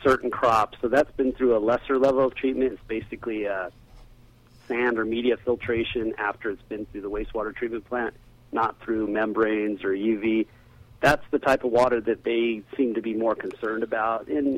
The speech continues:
in some cases, that may be justified. But in places where there are farms that are influenced by water like ours, our water ends up actually being better than the water they would normally get 'cause it's far less salty and it's been stripped of all the organics and other things that could be of issue.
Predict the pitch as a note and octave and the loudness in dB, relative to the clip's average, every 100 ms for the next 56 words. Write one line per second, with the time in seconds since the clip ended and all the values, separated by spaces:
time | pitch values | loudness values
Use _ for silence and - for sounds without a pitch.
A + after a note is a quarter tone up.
0 | D3 B2+ - A#2+ - A#2 A2 A2+ G#2 G#2 | 0 0 -2 -4 -2 -2 -4 -6 -4 -2
1 | A2+ A2 G2+ A2+ - A2+ - G#2+ F#2+ - | -2 -4 -2 -2 -2 -4 -2 0 0 -4
2 | - - - - C3 B2 - C#3 C3 F3 | -16 -20 -16 2 2 2 0 0 4 4
3 | F3 F3+ D3+ B2+ C#3 C3 B2 A#2 B2 A#2+ | 4 4 4 6 4 6 4 6 4 2
4 | B2+ A#2+ A2+ A#2 A2+ G#2+ A2 B2 A#2+ - | 0 2 2 0 -2 -2 -2 -2 -2 -4
5 | A2+ A2 - G#2 G2 G#2 A2+ G#2 G2 F#2+ | -4 -6 -6 -6 -2 -2 0 -2 -4 -2
6 | A2 B2 A#2 G2+ G2+ - - A#2+ A#2+ G#2 | 2 4 4 2 -2 -8 -2 0 0 0
7 | G#2+ A2 A2 A2+ G#2 G#2+ G#2 G#2 - A2 | 0 0 0 0 -2 -2 -2 -2 -6 -6
8 | G2+ G#2 F#2+ G#2 A2 G2 G#2 G2 G2 - | -4 -4 0 2 2 2 0 -2 -4 -10
9 | - - - A2 G#2+ A2+ G#2+ G#2 G2+ G#2+ | -20 -20 -4 2 4 2 0 0 0 0
10 | G#2+ F#2+ F2 G#2+ F#2+ - G#2 F#2 - - | 2 0 0 2 2 0 -8 -10 -6 2
11 | A#2 G#2 G#2+ - - A2+ A2 - G#2 G2 | 4 4 2 0 0 0 0 -6 -4 -2
12 | F#2+ F2+ - G#2 F#2+ F#2+ F#2+ - - - | -4 -6 -4 -2 -2 -2 -6 -12 -20 -20
13 | - C3 - A2 G#2+ G2+ G2+ G2+ F#2 G#2+ | -2 0 0 2 4 4 4 2 2 2
14 | G#2 G2+ G2 - G#2 G#2 F#2 G#2+ F#2+ F#2 | 2 2 -2 -4 -2 -2 -2 -2 -2 -4
15 | - G#2+ G2+ G2 F#2+ G#2 - G#2+ G#2 | -4 -2 0 0 0 0 0 0 0